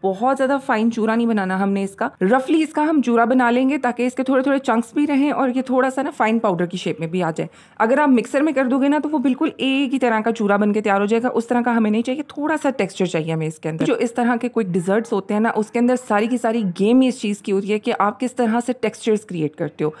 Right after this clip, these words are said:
अब अगर आप इस डेजर्ट के अंदर गौर से देखोगे, तो सबसे नीचे आपको स्मूथ बिस्किट्स की लेयर मिलेगी, जो कि थोड़ी देर के बाद केक के टेक्सचर में चेंज हो जाएगी। उसके ऊपर आपको मिलेगी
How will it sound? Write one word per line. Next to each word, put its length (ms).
अब 140
अगर 160
आप 200
इस 180
डेजर्ट 320
के 120
अंदर 140
गौर 300
से 140
देखोगे, 340
तो 100
सबसे 380
नीचे 280
आपको 280
स्मूथ 380
बिस्किट्स 360
की 80
लेयर 240
मिलेगी, 340
जो 120
कि 120
थोड़ी 220
देर 140
के 120
बाद 300
केक 240
के 60
टेक्सचर 320
में 120
चेंज 280
हो 60
जाएगी। 360
उसके 220
ऊपर 200
आपको 220
मिलेगी 320